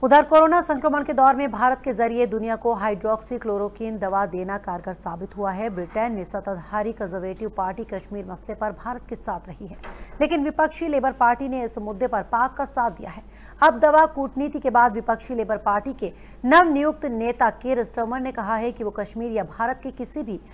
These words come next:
संवैधानिक मामले में दखल नहीं देंगे। स्टर्मर ने साफ कहा है कि भारत में कोई भी संवैधानिक मुद्दा भारतीय संसद के अधीन आता है और कश्मीर भारत पाक का द्विपक्षीय मामला ही है।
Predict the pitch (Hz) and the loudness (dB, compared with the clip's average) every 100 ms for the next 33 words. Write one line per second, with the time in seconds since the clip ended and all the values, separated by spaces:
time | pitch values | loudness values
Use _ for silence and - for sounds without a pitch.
0 | - - 294 302 262 262 302 339 220 214 | -20 0 4 4 2 0 0 -2 0 0
1 | 220 220 226 202 190 208 180 170 170 - | 0 -4 -6 -6 -8 -8 -8 -10 -12 -14
2 | - - - - 202 - 220 233 240 254 | -16 -18 -20 -12 -6 -2 -2 -2 -4 -6
3 | - 233 269 247 240 240 254 175 175 226 | -2 0 2 2 2 2 -2 -8 -4 -2
4 | 226 233 233 196 196 226 208 190 185 208 | -2 -8 -4 -4 -4 -8 -8 -8 -10 -10
5 | 202 180 190 202 - - - - 185 247 | -10 -12 -4 -4 -4 -10 -20 -14 2 2
6 | 247 277 254 208 185 202 - 240 - 202 | 2 -6 -6 -8 -6 -8 -6 -6 -6 -10
7 | 151 190 165 156 156 - - - - - | -10 -12 -12 -16 -16 -18 -18 -20 -20 -10
8 | 185 185 170 208 226 220 165 185 208 - | -10 -8 -12 -8 -8 -8 -8 -6 -6 -8
9 | 175 - 214 254 262 294 - 262 196 170 | -8 -6 -8 -8 -8 -8 -8 -10 -8 -8
10 | 170 147 165 | -10 -12 -16